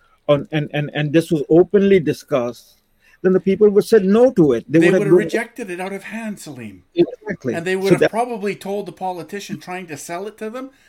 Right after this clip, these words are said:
Speaker 2: that you need to resign immediately 'cause we're not accepting any of this. But that never happened because they couldn't. And that's why Pierre Poilievre still to this day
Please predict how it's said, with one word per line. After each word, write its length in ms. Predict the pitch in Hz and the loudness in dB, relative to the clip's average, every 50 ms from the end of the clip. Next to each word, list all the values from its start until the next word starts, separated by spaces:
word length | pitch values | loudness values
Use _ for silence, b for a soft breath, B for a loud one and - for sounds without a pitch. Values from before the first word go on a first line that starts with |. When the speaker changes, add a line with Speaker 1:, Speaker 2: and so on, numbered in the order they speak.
| _ _ _ _ _ | _ _ _ _ _
Speaker 2:
that 180 | _ 156 165 - | _ -8 -8 -6
you 140 | 180 196 202 | -6 -8 -8
need 180 | 190 190 160 | -8 -8 -8
to 80 | - 170 | -10 -8
resign 400 | 139 151 139 139 151 151 156 147 | -8 -6 -6 -6 -6 -6 -6 -6
immediately 580 | 139 143 147 151 139 127 120 117 110 117 110 110 | -6 -6 -6 -8 -10 -12 -16 -16 -18 -18 -20 -20
'cause 220 | _ - 120 113 | _ -18 -18 -14
we're 140 | 120 143 151 | -12 -10 -8
not 180 | 151 143 135 | -8 -8 -10
accepting 480 | 127 120 - - 147 135 _ 127 123 131 | -10 -14 -14 -14 -14 -14 _ -18 -18 -16
any 160 | 127 127 117 | -16 -16 -18
of 80 | 107 - | -20 -20
this. 320 | _ _ _ - - _ _ _ _ _ _ _ _ _ _ _ _ _ _ | _ _ _ -20 -20 _ _ _ _ _ _ _ _ _ _ _ _ _ _
But 140 | 139 139 | -12 -8
that 140 | 151 170 175 | -8 -8 -8
never 220 | 180 175 175 180 170 | -8 -10 -12 -12 -12
happened 380 | 170 190 196 180 - 113 107 | -12 -14 -14 -14 -14 -18 -18
because 300 | 107 139 - 170 170 156 | -18 -16 -14 -14 -14 -12
they 120 | 165 170 170 | -12 -12 -12
couldn't. 380 | _ - 220 220 - 117 110 _ - | _ -12 -12 -10 -10 -12 -16 _ -12
And 100 | 156 165 | -10 -8
that's 240 | 190 220 220 - _ | -8 -8 -10 -12 _
why 320 | 220 202 185 185 190 185 _ _ _ _ | -10 -8 -6 -8 -8 -10 _ _ _ _
Pierre 240 | _ - 151 165 180 | _ -10 -10 -10 -10
Poilievre 520 | 175 _ 196 214 226 202 165 165 165 170 160 | -10 _ -10 -8 -8 -8 -8 -8 -8 -8 -10
still 240 | - - 185 185 175 | -12 -12 -12 -12 -10
to 120 | - 180 | -12 -16
this 260 | 160 147 147 135 135 | -12 -12 -12 -12 -14
day 580 | - 117 151 175 190 180 147 135 139 170 196 _ | -16 -12 -10 -8 -8 -8 -8 -10 -10 -12 -14 _